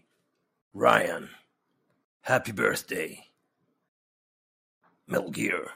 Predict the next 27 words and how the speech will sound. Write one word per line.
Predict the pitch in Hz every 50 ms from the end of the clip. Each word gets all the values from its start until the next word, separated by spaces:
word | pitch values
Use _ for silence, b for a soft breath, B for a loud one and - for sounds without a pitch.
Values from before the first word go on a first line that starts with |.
| - _ _ _ _ _ _ _ _ _ _ _ _ _ _ _ _ -
زي | 214 247 -
كذا | - 139 214 202
يعني. | 185 180 - - 185
أنا | - 262
تحس | 254 - 196 - -
إنها | 196 175 165 165 165 156 - - _ _ _ _ _ _ _ _ _ _ _ _ _ _ _ -
هل | 175 175
يحق | 156 - - -
له | 120 107 117 120 113
ولا | 110 104
ما | 101 110
يحق | 104 - 110 98
له؟ | 90 92 92 92 104 - _ _ _ _ _ _ _ _ _ _ _ _ _ _ _ -
بس | 160 175 -
أعتقد | 233 254 254 - - 190 165
إنه | 175 175
لا، | 170 185 151 - -
أعتقد | 151 - - - 185 160 151
إنه | 165 165 160 156 147
نبرة | 139 147 175 170 139
صوته، | 127 - - 156 127 - - 104
لأنه | 110 123 135 127
ترى | - 160 147 131 120 107 95 b b b b b b b b b _ _ _ -
أول | 160 196 202 165 165 143
أصوات | - - - 165 143 - -
مرة | 147 165 - 127 104
قبل | 85 85 165 170 180 151 127 107 - - 110